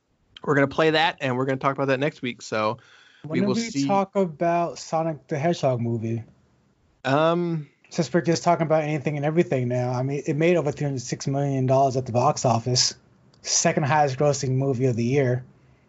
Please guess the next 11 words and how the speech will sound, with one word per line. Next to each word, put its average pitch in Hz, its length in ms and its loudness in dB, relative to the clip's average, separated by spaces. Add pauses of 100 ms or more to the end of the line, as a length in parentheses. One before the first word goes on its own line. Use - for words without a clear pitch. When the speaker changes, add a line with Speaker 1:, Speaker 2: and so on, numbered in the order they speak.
(240)
Speaker 1:
<laughs> - 240 -8
Well, 123 320 2 (580)
it, - 380 -2
that's 156 160 -2
h-, - 240 -4
that's 180 240 0
easy 208 340 0
when 147 220 0
every 156 300 0
other 139 180 0
movie 147 180 0